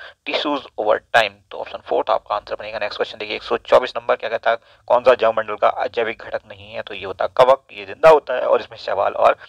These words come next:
sorry, शैवाल के साथ ये association बना सकता है, जिसको हम कहते हैं symbiotic association, जो कि lichen कहलाती है। उसके बाद एक सौ पच्चीस number देखिए, ग्रीनपीस International का मुख्यालय हमारा Amsterdam में है।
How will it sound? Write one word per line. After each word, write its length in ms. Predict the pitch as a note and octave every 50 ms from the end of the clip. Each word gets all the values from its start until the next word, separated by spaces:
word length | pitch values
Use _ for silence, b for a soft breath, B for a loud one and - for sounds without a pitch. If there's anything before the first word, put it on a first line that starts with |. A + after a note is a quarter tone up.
| B B B B _ _ _ _ _ _ - -
sorry, 220 | B2 G#2+ G2 - _ _ _ _ _ _ _ _ _ -
शैवाल 180 | A2+ A2 A2
के 100 | G#2+ -
साथ 140 | A2 - A2+ - -
ये 100 | G#2+ G#2
association 360 | G2 G#2+ A2 G2 - A2+ G2+
बना 160 | G2 G2+ G2+
सकता 300 | G#2 - - _ - A#2
है, 80 | A#2 A#2+
जिसको 220 | A2 - - A2
हम 80 | G#2 G2+
कहते 260 | - - - - A#2
हैं 80 | A2+ -
symbiotic 380 | B2 B2 C3+ C3 C3 C#3 B2+
association, 360 | B2+ - B2+ A2+ G#2+ A#2+ B2+
जो 180 | B2+ B2 G#2 G#2
कि 240 | - _ _ - G#2
lichen 280 | A#2+ A#2+ A#2+ - A2+
कहलाती 380 | - - - - - _ - -
है। 80 | - -
उसके 400 | - - - - - - - C#3
बाद 60 | C#3
एक 60 | -
सौ 60 | D3+
पच्चीस 240 | - C#3+ - D3 C#3
number 180 | D3 C#3+ C#3+ C#3
देखिए, 180 | C3 C#3+ C#3+ C3+
ग्रीनपीस 480 | B2+ B2+ C3+ C#3 _ - C3+ C3+ -
International 420 | B2+ A#2 B2+ B2 B2 A#2 - B2+ A#2+
का 80 | A#2
मुख्यालय 400 | A2 G#2+ - - - A2+ A2 A2+
हमारा 220 | A2 G#2+ G#2 G#2+ G#2+
Amsterdam 480 | G#2 G#2 G#2 - - A#2+ A#2+ A#2+ B2+
में 160 | B2+ B2+ B2+
है। 140 | B2+ C3 B2+